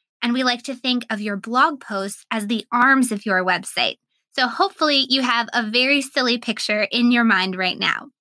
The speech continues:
The more blog posts you write,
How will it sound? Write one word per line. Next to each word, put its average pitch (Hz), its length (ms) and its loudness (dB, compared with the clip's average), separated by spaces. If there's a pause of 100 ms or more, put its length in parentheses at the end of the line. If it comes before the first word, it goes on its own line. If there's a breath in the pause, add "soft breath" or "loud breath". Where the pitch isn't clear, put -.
(500)
The 277 140 2
more 285 460 4
blog 277 340 0
posts 254 380 -6
you 233 120 -2
write, 269 440 0